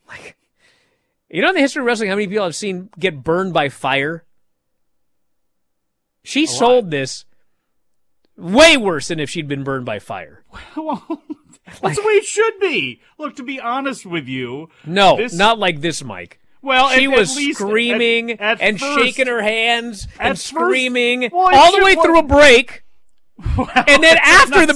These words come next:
Speaker 1: break,
Speaker 2: saying <laughs>
Speaker 1: I'm like, "You got paint on ya."
Speaker 2: Well, I mean, it's supposed to
Speaker 1: My
Speaker 2: be
Speaker 1: three-year-old has paint on her all the time. She doesn't do this.
Speaker 2: It's supposed to be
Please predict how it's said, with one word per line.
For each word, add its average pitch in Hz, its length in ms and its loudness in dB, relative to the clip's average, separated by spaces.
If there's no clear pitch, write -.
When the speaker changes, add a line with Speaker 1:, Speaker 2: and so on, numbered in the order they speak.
Speaker 1:
break, 254 380 6
Speaker 2:
saying 214 180 -18
<laughs> - 1700 -18
Speaker 1:
I'm 240 220 -4
like, 262 220 2
"You 349 140 2
got 480 240 4
paint 359 360 2
on 254 220 4
ya." 156 240 0
Speaker 2:
Well, 220 480 -10
I 202 120 -8
mean, 240 220 -4
it's 233 160 -10
supposed 240 500 -8
to - 60 -4
Speaker 1:
My 302 120 2
Speaker 2:
be 302 80 -4
Speaker 1:
three-year-old 339 500 4
has 285 160 4
paint 302 280 2
on 294 140 2
her 294 80 4
all 302 120 4
the 285 80 -2
time. 302 340 4
She 226 100 0
doesn't 247 180 4
do 233 120 0
this. 220 420 -2
Speaker 2:
It's 170 220 -16
supposed 254 640 -6
to 247 80 -10
be 175 560 -6